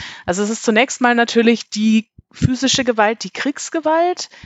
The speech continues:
die wir jetzt ja auch schon so ein bisschen, ähm, greifbar gemacht haben und die natürlich Philippsburg, ähm, im siebzehnten und dann vor allem auch im achtzehnten Jahrhundert, ähm, als Ort extrem verändert,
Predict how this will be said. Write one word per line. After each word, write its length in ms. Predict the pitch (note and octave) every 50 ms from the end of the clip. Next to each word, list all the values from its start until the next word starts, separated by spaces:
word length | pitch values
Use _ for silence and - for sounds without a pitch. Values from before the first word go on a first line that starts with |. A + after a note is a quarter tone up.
| - _ _ -
die 520 | - A3+ A#3 A#3 A#3 A#3 A#3+ A#3+ A#3+ A#3 G#3+ G3+
wir 160 | A#3+ A#3+ A#3+
jetzt 180 | A#3+ A#3 -
ja 120 | - A3+ -
auch 80 | A3
schon 200 | - - B3+ A#3
so 80 | A3 A3+
ein 100 | G#3+ G#3
bisschen, 540 | B3+ C4 - - - A#3+ A3 A3 G#3+ G#3 G3
ähm, 320 | D#3 G3 G3+ G3+ G#3 G3+ G3
greifbar 600 | - F3 E3 F#3+ B3+ C4 - - A#3 A#3 A3+ A3+
gemacht 420 | A#3 A#3 A#3 A3+ A3 - - -
haben 340 | G#3+ G#3 G#3+ A3 A3 G#3+ -
und 340 | - G#3 G3 - - - -
die 120 | G3+ G3+
natürlich 400 | G#3 G3+ G3+ - G#3 G#3 G3 -
Philippsburg, 720 | - - A3+ A#3+ A3+ - - - - G#3+ G#3+ G#3+ G#3+ - _ - - - - - - - - - _ _ _ _
ähm, 500 | - F#3+ F#3+ F#3+ F#3+ G3 G3 G3 G3+ G3+ - _ - _ _ -
im 120 | - F#3+
siebzehnten 420 | F#3 - C#4 - - - C4+ A#3 A3
und 80 | G#3
dann 120 | F#3+ F#3+ F#3
vor 160 | - - -
allem 160 | F3 G#3+ A#3
auch 100 | A3 G3
im 100 | F#3+ G3+ -
achtzehnten 480 | G3+ A3+ - - - - A#3+ A3+ G#3+
Jahrhundert, 540 | A3 G#3+ G#3+ A3 A3 G#3 G#3 - - - - _ _
ähm, 580 | - F3+ F#3 F3+ F3 F3+ F#3 F#3 F#3 F3+ E3+ - _ _ _ _ _ _ -
als 220 | E3 F#3 F3+ -
Ort 260 | E3 E3+ G3 A#3+ -
extrem 440 | G3 A3+ - - - - B3 C4 B3
verändert, 640 | - - G#3+ - - B3+ D#4+ D4 D4+ D#4 - - -